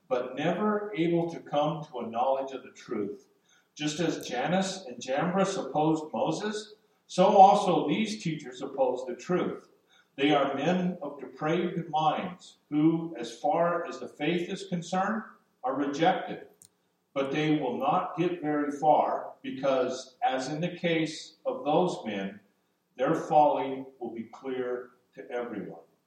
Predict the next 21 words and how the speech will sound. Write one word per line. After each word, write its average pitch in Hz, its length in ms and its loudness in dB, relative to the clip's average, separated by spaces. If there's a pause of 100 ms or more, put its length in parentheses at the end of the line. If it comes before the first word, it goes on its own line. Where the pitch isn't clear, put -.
(300)
Wow, - 520 0 (340)
that's - 240 0
some 110 420 -6
blunt, 143 500 0 (280)
even 143 300 -6
harsh - 560 -2
words 131 440 -2 (500)
that 107 380 -4
Paul 139 380 6
has 131 380 -4 (380)
as 123 220 -2
guidance 113 720 -4 (100)
for, 110 560 -6 (420)
uh, - 140 -14 (160)
his - 220 -8
protege 107 920 -4 (300)
in 135 140 -10
the 113 80 -8
ministry, 107 720 -8 (240)
Timothy. 98 500 -10 (1200)
Wow. - 380 -8